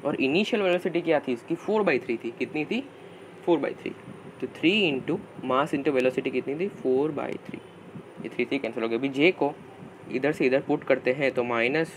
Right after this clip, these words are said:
five V is equal to three V minus four। ठीक है, ऐसा आ जाएगा। और इधर से velocity क्या आ जाएगी, one by two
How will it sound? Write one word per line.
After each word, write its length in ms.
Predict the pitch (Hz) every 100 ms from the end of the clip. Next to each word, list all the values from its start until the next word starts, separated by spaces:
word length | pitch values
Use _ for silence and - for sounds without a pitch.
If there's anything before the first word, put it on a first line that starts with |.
| -
five 300 | - 165 175
V 320 | 147 143 120 - - - - - -
is 160 | 143 147
equal 320 | 156 147 147
to 100 | 143 -
three 300 | - 156 185
V 380 | 151 147 131 147 - - - -
minus 480 | 120 120 123 - - -
four। 300 | 123 - - - - - -
ठीक 120 | 165
है, 80 | 131
ऐसा 180 | 135 135
आ 40 |
जाएगा। 300 | 139 139 185 - - - -
और 220 | 190 240 190
इधर 240 | 151 147
से 140 | -
velocity 500 | 123 117 117 120 117
क्या 240 | 113 147 113
आ 40 |
जाएगी, 360 | - - - - - - - - - - - - - - - - - - - 120
one 240 | 123 143 151 131
by 140 | 120 123 -
two 120 | 160